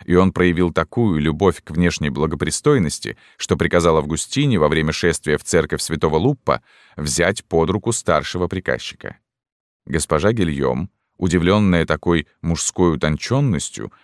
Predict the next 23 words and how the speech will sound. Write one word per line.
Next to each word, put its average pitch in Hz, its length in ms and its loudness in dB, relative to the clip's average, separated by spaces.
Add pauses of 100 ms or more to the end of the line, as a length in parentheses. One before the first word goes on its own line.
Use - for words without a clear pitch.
(100)
почтила 95 540 0
своего 73 360 0
супруга 85 480 -2
кивком 73 480 -2
головы, 92 520 0 (140)
выражавшим 80 640 0
одобрение. 85 640 0 (540)
Таким 170 400 2
образом, 113 480 2
шествие 85 580 0
выступило 69 600 -4
из 67 180 -6
дома 87 280 2
в - 60 -16
том 76 300 0
порядке, 87 560 0 (240)
который 107 400 2
не 123 160 2
мог 110 320 0
вызвать 101 400 -2
никаких 85 480 -2
кривотолков 92 640 -2
соседей. - 600 -6